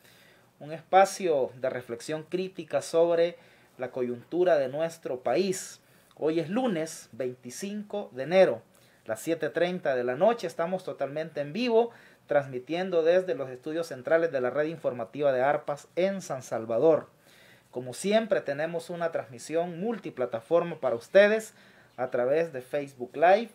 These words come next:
a través de Twitter y a través de nuestro canal en YouTube. Estamos cada vez con más ganas de hacer este programa. Prueba de ello es que, como ven, hemos incluido mejoras a nuestro set esta noche.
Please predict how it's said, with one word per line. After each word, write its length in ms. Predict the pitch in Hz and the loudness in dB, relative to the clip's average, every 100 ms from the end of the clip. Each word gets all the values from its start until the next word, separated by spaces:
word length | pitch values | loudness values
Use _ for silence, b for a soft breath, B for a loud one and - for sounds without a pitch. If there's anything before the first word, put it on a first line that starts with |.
| - | -8
a 120 | 117 | -6
través 440 | 113 117 139 147 | -2 -2 -2 -4
de 80 | 120 | -8
Twitter 540 | - 214 220 190 202 - b b b _ | -4 -6 0 0 0 -4 b b b _
y 180 | 214 226 | -2 4
a 100 | 196 | 6
través 460 | 165 135 151 170 151 | 6 2 4 2 0
de 80 | |
nuestro 460 | 135 147 165 - 143 | -4 -4 -6 -6 -6
canal 440 | 123 123 143 156 160 | -6 -4 -4 -6 -10
en 240 | 123 123 | -12 -12
YouTube. 420 | 127 135 123 117 - _ - | -12 -14 -8 -8 -8 _ -16
Estamos 800 | 113 - 165 185 180 151 - - b b b b _ | -16 0 2 4 2 2 -8 -18 b b b b _
cada 260 | 165 175 | 8 10
vez 180 | 190 233 | 10 8
con 180 | 202 170 | 4 0
más 140 | 175 | 2
ganas 500 | 170 240 202 135 - | 4 4 4 -2 -10
de 80 | - | -12
hacer 220 | 110 170 | 0 2
este 180 | 185 185 | 2 0
programa. 500 | 139 143 185 185 131 | -4 2 4 4 0
Prueba 280 | 143 165 175 | 2 4 6
de 100 | 165 | 6
ello 140 | 180 | 6
es 100 | 185 | 4
que, 120 | 170 135 | 2 -6
como 220 | 127 117 | -4 0
ven, 240 | 151 180 | 0 0
hemos 380 | 175 170 175 - b b b b b b - | -2 -4 -8 -12 b b b b b b -18
incluido 540 | 123 131 139 175 185 | -10 -4 4 8 8
mejoras 500 | 151 143 160 185 165 | 6 2 6 6 6
a 80 | 143 | -2
nuestro 680 | 127 123 - 123 120 113 107 - _ _ _ | -6 -10 -10 -2 0 0 -4 -16 _ _ _
set 420 | - - 170 202 - b b b - | -14 2 2 2 -4 b b b -16
esta 260 | 123 135 | -8 -2
noche. 440 | 156 233 233 247 | 4 4 6 0